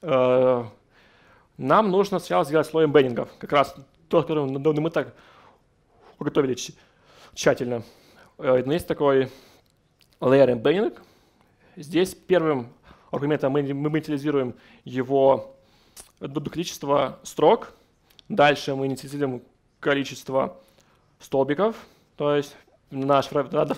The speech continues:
на данном случае это будет п-, п-, п-, пятьдесят штук. Э, веса, ну, мы берем уже предобученные веса, это будут наша матрица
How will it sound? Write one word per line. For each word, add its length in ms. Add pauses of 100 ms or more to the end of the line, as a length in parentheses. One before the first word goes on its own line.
(140)
на 160
данном 220
случае 420 (160)
это 160
будет 200 (440)
п-, 60
п-, 880 (120)
п-, 80
пятьдесят 380
штук. 340 (720)
Э, 380 (240)
веса, 640
ну, 320
мы 100
берем 200
уже 440 (180)
предобученные 440
веса, 460 (120)
это 220
будут 340
наша 240
матрица 640